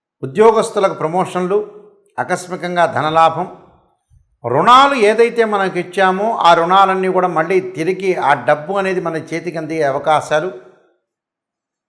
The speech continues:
ఉండటం, దానితో పాటు కొంత పట్టుదల సడలింపు జరిగే అవకాశాలు ఉంటాయి. తృతీయ స్థానంలో గురువు వల్ల కొంత వ్యవహారంలో కొంచెం జాప్యం జరగటం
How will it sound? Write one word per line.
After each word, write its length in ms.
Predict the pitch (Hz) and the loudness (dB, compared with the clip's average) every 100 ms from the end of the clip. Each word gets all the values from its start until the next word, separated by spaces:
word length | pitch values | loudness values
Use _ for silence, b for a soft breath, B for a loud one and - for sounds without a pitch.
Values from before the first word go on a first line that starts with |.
| _ _ _ | _ _ _
ఉండటం, 420 | 139 160 170 190 - - _ _ _ _ _ _ _ _ _ | -2 0 0 -4 -8 -20 _ _ _ _ _ _ _ _ _
దానితో 540 | - 156 254 254 254 | 2 4 4 2 0
పాటు 600 | 240 240 220 202 160 190 185 - _ _ _ _ - - | 2 4 4 4 -2 -4 -8 -18 _ _ _ _ -20 -6
కొంత 280 | 226 262 254 | -4 0 2
పట్టుదల 680 | 220 180 208 - 262 277 254 | 2 2 0 -2 2 4 4
సడలింపు 480 | 208 196 208 190 | 0 2 2 0
జరిగే 240 | 196 190 175 | -2 0 2
అవకాశాలు 540 | 165 156 151 147 180 | 2 4 2 2 0
ఉంటాయి. 260 | 131 123 110 | -2 -6 -10
తృతీయ 420 | - 160 170 202 | -10 -14 -6 -4
స్థానంలో 380 | 196 185 165 160 | -2 -2 0 -2
గురువు 280 | 127 143 135 | -2 -6 -4
వల్ల 280 | 117 101 - - _ _ _ _ _ _ _ _ | -4 -4 -10 -20 _ _ _ _ _ _ _ _
కొంత 260 | 214 233 233 196 208 214 208 - - 113 | -2 4 6 6 6 4 -2 -12 -18 -6
వ్యవహారంలో 920 | 117 190 226 262 269 262 254 262 240 | 2 4 6 6 6 4 2 2 2
కొంచెం 340 | 226 196 170 | 0 -6 -4
జాప్యం 480 | 147 160 196 208 202 | 4 6 6 0 0
జరగటం 440 | 196 196 190 214 | 2 2 -2 -6